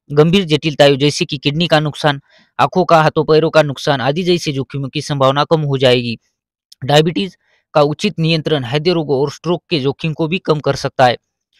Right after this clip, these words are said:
इस दवा को नियमित रूप से उचित आहार और व्यायाम के साथ साथ लेना आपके लिए सामान्य और स्वस्थ जीवन जीने में मदद मिलती है। निर्धारित अवधि तक इसका, इसका इस्तेमाल जारी रखें।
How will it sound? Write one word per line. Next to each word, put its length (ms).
इस 160
दवा 200
को 140
नियमित 340
रूप 140
से 120
उचित 320
आहार 240
और 160
व्यायाम 260
के 120
साथ 240
साथ 260
लेना 240
आपके 380
लिए 240
सामान्य 420
और 140
स्वस्थ 360
जीवन 280
जीने 220
में 140
मदद 320
मिलती 340
है। 120
निर्धारित 440
अवधि 280
तक 180
इसका, 380
इसका 260
इस्तेमाल 440
जारी 260
रखें। 280